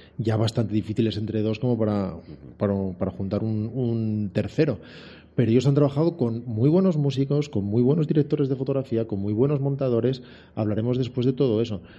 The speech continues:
Y en el caso de Aterriza como puedas, es una fotografía perfectamente, eh, ajustada a la narración y que solo mejoraría con el paso del tiempo, cuando habitualmente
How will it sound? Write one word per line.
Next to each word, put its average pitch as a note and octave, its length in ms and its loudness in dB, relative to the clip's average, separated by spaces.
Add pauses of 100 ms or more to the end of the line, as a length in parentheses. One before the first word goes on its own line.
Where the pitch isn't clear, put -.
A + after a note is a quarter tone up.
(180)
Y C#3+ 100 2
en A2+ 60 2
el A2 100 0
caso A#2+ 220 2
de C#3+ 80 6
Aterriza C#3 320 -2
como C3+ 220 -2
puedas, C#3+ 500 4
es B2 160 -4
una B2+ 480 2 (280)
fotografía B2+ 580 2
perfectamente, C#3+ 1200 4 (500)
eh, G2+ 240 -10
ajustada G#2+ 440 0
a - 20 4
la C3 80 4
narración B2+ 460 0
y D#3 80 2
que C#3+ 80 2
solo A#2+ 240 0
mejoraría A2 580 2
con G#2 200 -2
el F#2+ 280 -2
paso G#2 560 0
del G2 220 0
tiempo, G#2 360 -2
cuando G2 400 -2
habitualmente A#2+ 840 0